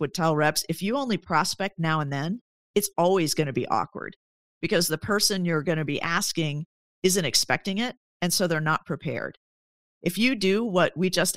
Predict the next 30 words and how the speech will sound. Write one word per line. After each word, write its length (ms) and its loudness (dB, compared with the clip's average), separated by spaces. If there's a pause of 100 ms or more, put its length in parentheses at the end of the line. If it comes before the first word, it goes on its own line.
outlined 460 0
for 120 -2
you, 360 0 (420)
um, 500 0
you 80 2
know, 140 0
the 80 -2
formal 380 2
language, 580 2
the 180 -2
updating 560 0
and 80 -8
complimenting, 920 -2
and 120 -4
then 100 -4
a 60 -4
little 220 0
bit 120 -4
of 100 -6
humor, 500 -2 (280)
um, 240 0
they're 140 2
gonna 240 -2
expect 500 0
it 200 -2
every 280 0
time 480 -4
as 220 0
part 320 -2
of 140 -6